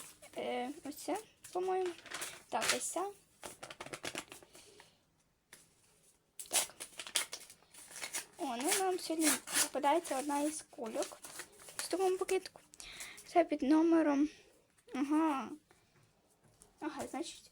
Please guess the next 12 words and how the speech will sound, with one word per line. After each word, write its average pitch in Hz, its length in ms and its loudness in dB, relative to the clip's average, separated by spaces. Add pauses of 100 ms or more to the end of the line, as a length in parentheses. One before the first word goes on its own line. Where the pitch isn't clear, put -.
(140)
під 302 80 -8
номером 294 360 -2
сім. - 340 -10 (680)
Бо 269 180 0
тут 302 300 -4
є 269 180 0
маленька 302 440 0
і 311 300 0
велика. 285 460 -2 (4000)
І 254 80 -8
якщо 262 640 0
ви 294 280 6